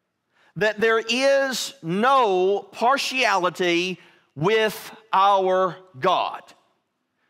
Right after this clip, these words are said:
Now, that is not a new revelation whatsoever. In fact, that is the foundation of thousands and thousands and thousands of years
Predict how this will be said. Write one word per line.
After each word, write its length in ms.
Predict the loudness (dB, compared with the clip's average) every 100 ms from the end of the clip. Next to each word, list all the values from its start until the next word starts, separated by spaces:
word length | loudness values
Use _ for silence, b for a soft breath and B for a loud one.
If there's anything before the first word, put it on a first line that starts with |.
| _ _ _ _ _ _
Now, 80 | -2
that 240 | 2 2 2
is 160 | -2
not 240 | 0 0 0
a 60 |
new 380 | -2 0 2 4
revelation 640 | 2 2 0 0 -2 -2
whatsoever. 600 | 0 -2 0 2 2 2
In 100 | -2
fact, 320 | 2 0 2 2
that 260 | 0 0
is 500 | -2 0 2 -2 -4
the 160 | -2 -2
foundation 1000 | 0 0 2 0 -2 0 0 -2 -4 -6 -14 _ _ _ b b b 0
of 180 | 0
thousands 840 | -2 0 2 2 0 -2 -2 -2 -6
and 260 | -4 -4 -2
thousands 760 | 0 2 0 -2 -4 -4 -6
and 280 | -2 -2 -2
thousands 680 | 0 2 2 0 -4 -2 -2
of 100 | -2
years 720 | -2 0 2 2 0 -4 -10